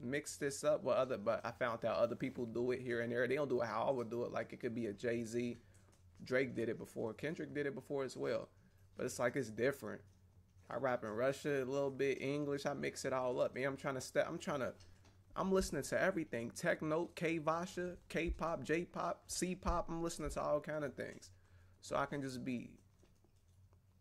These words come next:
just renowned and rounded in music in its totality. It's one of my first loves, but my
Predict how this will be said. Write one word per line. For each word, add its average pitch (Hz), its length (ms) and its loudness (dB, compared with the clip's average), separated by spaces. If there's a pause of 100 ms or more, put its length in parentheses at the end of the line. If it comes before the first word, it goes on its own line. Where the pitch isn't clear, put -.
(600)
just 127 220 -4
renowned 120 580 2
and 110 180 -4
rounded 123 340 2
in 117 100 0
music 123 360 0
in 120 80 -2
its 113 100 -4
totality. 120 680 0
It's 135 120 0
one 165 200 0
of 147 40 0
my 139 120 0
first 131 340 -2
loves, 135 260 4
but 120 160 -2
my 120 140 -2